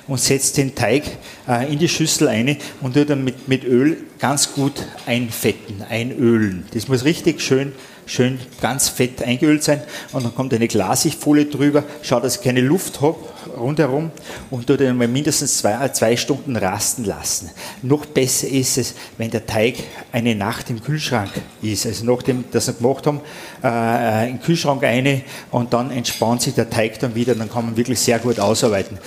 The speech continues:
Also den Teig, was ich heute gemacht habe, habe ich gestern schon gemacht, also den habe ich gestern schon gemacht, äh, und das funktioniert noch in der Show viel besser, als wenn ich den heute vor zwei Stunden gemacht hätte.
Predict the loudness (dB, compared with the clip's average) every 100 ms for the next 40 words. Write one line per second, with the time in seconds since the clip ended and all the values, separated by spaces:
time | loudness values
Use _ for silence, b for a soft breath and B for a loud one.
0 | B B 0 0 2 2 2 2 2 2
1 | 2 0 -2 -2 0 2 2 2 2 0
2 | 0 2 2 0 -4 -4 -4 -6 -14 -20
3 | -10 -2 -2 -2 -2 0 2 2 0 0
4 | 0 2 2 0 B B B 0 2 2
5 | 0 -2 0 0 2 -2 -2 2 2 2
6 | 2 2 2 2 0 0 0 0 2 0
7 | -2 B B 0 2 2 0 2 0 0
8 | 0 0 0 -2 -2 -4 -6 -2 -2 0
9 | -2 -6 -6